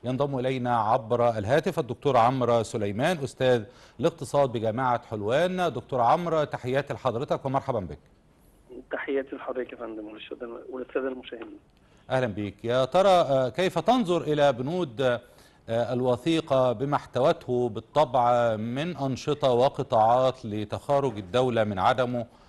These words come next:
Speaker 1: وأهداف ذلك والمدى الزمني؟ يعني كيف تنظر للأمر برمته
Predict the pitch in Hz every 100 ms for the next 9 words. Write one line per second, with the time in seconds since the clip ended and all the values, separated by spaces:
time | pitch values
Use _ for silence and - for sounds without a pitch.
0 | - - - 123 143 151 147 135 131 208
1 | 190 - 139 123 120 151 135 - 135 127
2 | 113 110 151 135 104 120 107 104 110 113
3 | 180 - 156 202 175 143 127 160 160 135
4 | 107 104 120 120 151 139 131